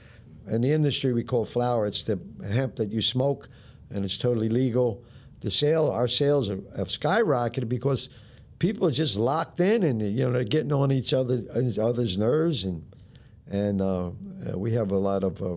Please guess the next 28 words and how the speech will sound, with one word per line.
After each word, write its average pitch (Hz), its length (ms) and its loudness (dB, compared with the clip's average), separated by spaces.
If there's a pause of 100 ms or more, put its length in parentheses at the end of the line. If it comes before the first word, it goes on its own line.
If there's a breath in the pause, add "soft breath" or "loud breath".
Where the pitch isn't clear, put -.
we 120 120 0
have 107 160 0
people 120 260 -4
from 98 220 -2
all 120 380 0
ages. 123 440 0
You 117 80 2
have 131 160 -2
to, 107 140 -4 (400 loud breath)
you 135 80 0
have 175 180 0
to 160 100 2
be, 147 240 2
uh, 127 140 2 (320)
twenty-one. 131 720 0 (160)
Uh, 98 300 0
uh, 95 40 -8 (800 loud breath)
you 131 200 2
really 170 260 4
have 143 220 2
to 120 80 -2
be 123 180 2
eighteen. 127 580 0 (300)
You 107 120 -6
buy 101 240 0
hemp, 110 280 0
but 98 120 0 (140)
we, 123 160 0